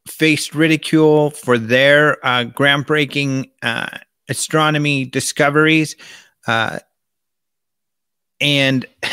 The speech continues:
and so I, I guess it should be said his famous statue, which you can see here, is exactly where he was burned at the stake, actually. It's in Rome.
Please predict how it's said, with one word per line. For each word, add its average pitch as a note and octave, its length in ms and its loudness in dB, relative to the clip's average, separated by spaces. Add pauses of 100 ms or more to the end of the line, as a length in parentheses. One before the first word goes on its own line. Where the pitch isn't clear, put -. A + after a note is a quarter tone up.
(140)
and C#3 260 2
so C#3 380 4 (2500)
I, D3 140 0 (100)
I F3 100 2
guess A#3 200 0
it F#3 160 -2
should - 320 -4
be A#3+ 100 -4
said C#3+ 460 -2 (1120)
his D#3+ 200 2
famous A3 400 2
statue, E3+ 480 0
which A#2+ 180 -4
you C3 60 -4
can C3 160 -4
see D#3+ 300 -2
here, D3+ 240 0
is A#2+ 160 -2
exactly C3+ 500 0
where C3 280 2
he C#3 160 -2
was G#2+ 140 -2
burned B2 300 0
at G#2 120 -4
the G#2 60 -10
stake, - 380 -2
actually. G2 540 -4 (280)
It's A2+ 160 -4
in B2 240 2
Rome. B2 440 0